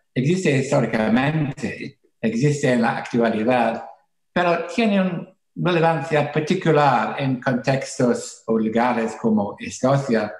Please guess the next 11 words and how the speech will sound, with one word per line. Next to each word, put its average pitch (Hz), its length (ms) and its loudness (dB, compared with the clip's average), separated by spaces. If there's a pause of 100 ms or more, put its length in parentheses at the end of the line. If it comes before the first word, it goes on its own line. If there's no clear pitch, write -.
(160)
o - 140 -8
como 95 260 -8
Euskadi, 117 560 -2 (520)
donde 151 260 2
la 143 200 -2
cuestión 147 680 2 (260)
de 113 100 -2
soberanía 123 840 0 (280)
no 156 200 4
ha 165 160 2
nunca 156 640 0